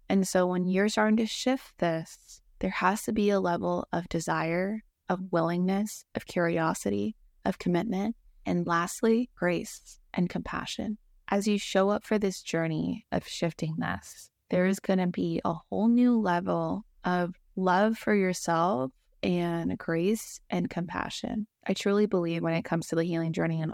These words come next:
all freaking aspects, aside from this, but in this really well, and it fits in here too, grace is your biggest medicine.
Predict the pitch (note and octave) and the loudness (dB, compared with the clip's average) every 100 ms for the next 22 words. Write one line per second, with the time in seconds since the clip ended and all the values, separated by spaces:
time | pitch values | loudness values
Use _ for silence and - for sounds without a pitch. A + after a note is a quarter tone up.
0 | - G3+ A3+ A#3 - - F3 E3 - E3+ | 2 6 6 4 -2 -2 -2 -2 -2 0
1 | G3+ A3 - F3+ - E3+ E3 - D#3+ D#3+ | 0 -2 -6 -4 0 0 0 -2 -2 -2
2 | F3 G3+ - E3 E3+ E3 F3+ E3+ - D#3+ | -2 -4 -6 -6 -2 2 2 2 0 0
3 | D#3+ - F3+ E3+ A#3+ _ _ _ _ - | 0 -2 -2 -2 -2 _ _ _ _ -2
4 | E3+ - - F3+ - E3 D#3+ D#3 D3+ - | 0 0 0 0 0 -4 -2 -4 -4 -2
5 | D#3 E3 A3 _ _ - E3+ F3 G#3 G3 | 2 2 0 _ _ -4 2 4 2 0
6 | F#3 F#3 F3 D#3+ D#3+ - D#3+ D#3+ - - | 0 0 0 -2 -2 -2 -2 -2 -4 -6
7 | G#3+ | -6